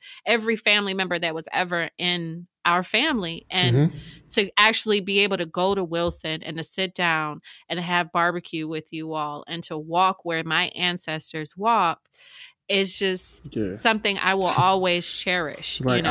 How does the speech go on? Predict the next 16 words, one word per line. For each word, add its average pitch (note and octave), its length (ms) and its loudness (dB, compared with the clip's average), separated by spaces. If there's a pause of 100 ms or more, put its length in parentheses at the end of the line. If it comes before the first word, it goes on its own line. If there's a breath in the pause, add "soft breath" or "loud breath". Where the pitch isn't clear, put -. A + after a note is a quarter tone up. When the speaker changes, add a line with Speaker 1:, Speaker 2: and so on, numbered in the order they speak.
Speaker 2:
I - 60 -2
couldn't E3 220 8
have, C#3 260 4
like, D3 220 6
like, - 280 2
there's D#3+ 160 8
nobody F3+ 440 8
else F3+ 240 6
in F3 60 8
the E3 60 8
world. D3+ 460 6 (400 loud breath)
Like, D3+ 140 10
there's E3 140 10
no F3 160 10
other D#3+ 180 8
writer D3 480 6